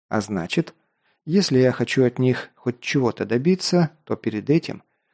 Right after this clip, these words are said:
хоть на минимальном уровне, нужно будет самому начать разбираться в вопросе. В общем, без повстанцев и, увы, связанного с ними риска пока не обойтись.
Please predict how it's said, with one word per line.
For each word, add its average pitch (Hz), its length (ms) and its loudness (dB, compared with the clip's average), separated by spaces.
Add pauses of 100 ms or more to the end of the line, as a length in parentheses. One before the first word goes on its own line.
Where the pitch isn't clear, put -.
хоть 135 280 2
на 131 100 2
минимальном 127 600 2
уровне, 175 500 4
нужно 151 380 -2
будет 165 280 0
самому 151 440 2
начать 117 420 -2
разбираться 113 640 0
в 110 60 -8
вопросе. - 560 -4 (1120)
В 135 200 2
общем, 208 500 2
без 139 400 0
повстанцев - 1000 0
и, 120 120 4
увы, 120 240 4
связанного 110 580 -2
с - 100 -10
ними 104 200 -6
риска 156 460 0
пока 113 440 -2
не 117 180 -2
обойтись. 104 600 -4